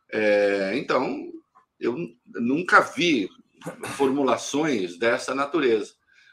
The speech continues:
né? E, no entanto, tá aí, né? No entanto, tá aí. Então,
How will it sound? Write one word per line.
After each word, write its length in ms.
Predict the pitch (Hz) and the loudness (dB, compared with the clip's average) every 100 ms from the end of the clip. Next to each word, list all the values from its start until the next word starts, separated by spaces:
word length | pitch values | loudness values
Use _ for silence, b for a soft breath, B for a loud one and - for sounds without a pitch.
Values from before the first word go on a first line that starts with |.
| b | b
né? 280 | 92 120 135 - | -8 -8 -8 -6
E, 80 | 156 | -4
no 100 | 220 | -2
entanto, 340 | - 147 - | 0 -2 0
tá 120 | - | 4
aí, 260 | 208 131 - _ _ _ _ 90 | 4 4 0 _ _ _ _ -8
né? 260 | 120 - - | -8 -8 -12
No 80 | 131 | -10
entanto, 220 | 131 - | -8 2
tá 80 | 156 | 2
aí. 180 | 107 B B B B | 2 B B B B
Então, 580 | 170 165 220 165 95 - | -4 6 8 8 2 -6